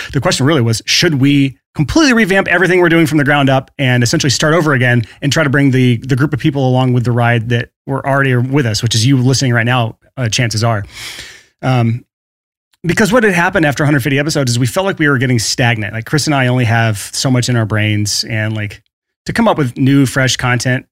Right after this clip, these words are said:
after a hundred fifty episodes is, is really a tall order. And so we wanted to start bringing experts in from other industries to start bringing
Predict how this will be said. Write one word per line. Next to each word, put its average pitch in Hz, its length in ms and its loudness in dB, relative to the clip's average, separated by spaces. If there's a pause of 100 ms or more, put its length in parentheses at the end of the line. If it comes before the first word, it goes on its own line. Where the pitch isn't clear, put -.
(140)
after 120 240 -2
a 110 40 0
hundred 127 160 2
fifty 120 240 -2
episodes 117 340 -2
is, 110 160 -2
is 131 180 -2
really 180 200 2
a 117 40 0
tall 123 300 -2
order. 120 200 0
And 113 100 0
so 139 80 0
we 139 40 4
wanted 156 200 0
to 156 80 0
start 135 200 -2
bringing 127 380 0
experts 127 360 -2
in 120 120 2
from 127 160 -4
other 131 220 -2
industries 127 480 0
to - 100 -6
start 135 240 -4
bringing 123 320 -2